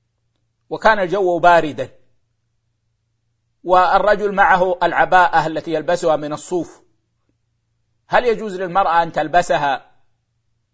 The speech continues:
ومن، آه، سؤال أسأل عنه كثيراً جدًا، هل يجوز للمرأة أن تلبس نعل زوجها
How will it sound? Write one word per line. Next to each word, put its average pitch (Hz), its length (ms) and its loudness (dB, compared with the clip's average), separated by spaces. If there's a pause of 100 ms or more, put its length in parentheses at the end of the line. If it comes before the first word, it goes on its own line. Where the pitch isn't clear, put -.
(720)
ومن، 190 520 -2
آه، 165 320 -2
سؤال 180 360 0
أسأل 175 360 -4
عنه 185 260 -4
كثيراً 175 340 -2
جدًا، 151 500 -6 (500)
هل 196 180 0
يجوز 202 340 -6
للمرأة 180 460 0
أن 175 120 -6
تلبس 190 420 -2
نعل 175 500 0
زوجها 160 720 0